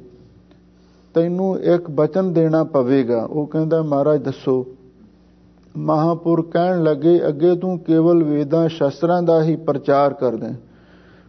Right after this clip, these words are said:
ਪਰ ਹੁਣ ਤੈਨੂੰ ਗੁਰਬਾਣੀ ਦਾ ਵੀ ਪ੍ਰਚਾਰ ਕਰਨਾ ਪਵੇਗਾ। ਜੇ ਤੂੰ ਸਾਡੇ ਕੋਲ ਆਇਆ ਹੈ, ਤਾਂ ਤੈਨੂੰ ਕੁਝ ਦੱਸ ਸਕਦੇ ਹਾਂ।" ਉਹ ਪੰਡਤ ਨੂੰ ਹੁਣ ਆਪਣਾ ਖਤਰਾ ਸੀ ਹਾਰ ਦਾ। ਉਹ ਕਹਿੰਦਾ, "ਮਹਾਰਾਜ,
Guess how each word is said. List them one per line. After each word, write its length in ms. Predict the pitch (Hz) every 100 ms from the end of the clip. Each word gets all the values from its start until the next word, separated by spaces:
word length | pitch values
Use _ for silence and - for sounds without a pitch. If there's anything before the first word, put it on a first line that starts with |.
| _
ਪਰ 160 | 151 151
ਹੁਣ 320 | 139 151 190
ਤੈਨੂੰ 520 | 185 180 185 196 185
ਗੁਰਬਾਣੀ 580 | 156 147 135 139 151 196
ਦਾ 200 | 190 190
ਵੀ 200 | 190 190
ਪ੍ਰਚਾਰ 580 | 190 165 160 151 156 156
ਕਰਨਾ 400 | 160 143 143 139
ਪਵੇਗਾ। 540 | 135 113 110 104 120 127 - _ _ _ _ 147
ਜੇ 220 | 139 151
ਤੂੰ 200 | 165 160
ਸਾਡੇ 380 | 156 143 160 160
ਕੋਲ 360 | 156 156 156 -
ਆਇਆ 340 | 135 147 165
ਹੈ, 180 | 170 175 - - - - _ 160
ਤਾਂ 260 | 180 202
ਤੈਨੂੰ 440 | 180 180 190 190 185
ਕੁਝ 300 | 180 180 165
ਦੱਸ 320 | 151 147 151
ਸਕਦੇ 360 | 139 117 123
ਹਾਂ।" 200 | 110 113 113 - _ _ _ _ _ _ _ _ -
ਉਹ 120 | 170
ਪੰਡਤ 520 | - 151 160 170 185 185
ਨੂੰ 200 | 175 160
ਹੁਣ 220 | 165 -
ਆਪਣਾ 380 | 151 143 160 156
ਖਤਰਾ 440 | - 143 151 151
ਸੀ 240 | 147 143 131 117
ਹਾਰ 260 | 127 131
ਦਾ। 300 | 135 120 131 - - - - - -
ਉਹ 120 | 165
ਕਹਿੰਦਾ, 360 | 165 165 170 170
"ਮਹਾਰਾਜ, 520 | 156 143 151 156